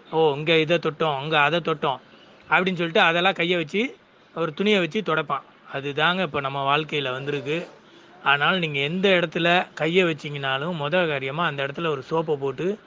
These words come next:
கழுவி விட்டுருங்க. தாப்பால்ல அப்படிதான். ஏன்னா நம்ம வீட்ல சின்ன பிள்ளைங்களாம் இருக்கிறதுனால அவங்களுக்கு எதுவும் affect ஆயிடக்கூடாது. முக்கியமா வயசானவங்களுக்கு சீக்கிரம் வந்துரும்னு சொல்றாங்க. அதனால வயசானவங்களை பெரும்பாலும் வெளியில விடாதீங்க.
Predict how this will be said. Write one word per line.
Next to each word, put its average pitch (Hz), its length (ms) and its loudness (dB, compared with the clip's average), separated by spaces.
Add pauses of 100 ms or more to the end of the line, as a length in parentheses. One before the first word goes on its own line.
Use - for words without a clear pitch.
(560)
கழுவி 180 280 6
விட்டுருங்க. 139 640 -2
தாப்பால்ல 151 480 2
அப்படிதான். 139 320 0
ஏன்னா 147 140 -2
நம்ம 143 200 -4
வீட்ல 156 240 -4
சின்ன 165 200 -8
பிள்ளைங்களாம் 147 400 -2
இருக்கிறதுனால 135 420 -4
அவங்களுக்கு 151 460 -2
எதுவும் 147 220 -2
affect 147 320 -8
ஆயிடக்கூடாது. 127 600 -4 (1000)
முக்கியமா 208 560 6
வயசானவங்களுக்கு 180 920 2
சீக்கிரம் 180 480 -4
வந்துரும்னு 151 380 -6
சொல்றாங்க. 139 420 -6 (680)
அதனால 156 320 -2
வயசானவங்களை 165 720 0
பெரும்பாலும் 160 540 2
வெளியில 165 260 2
விடாதீங்க. 135 480 0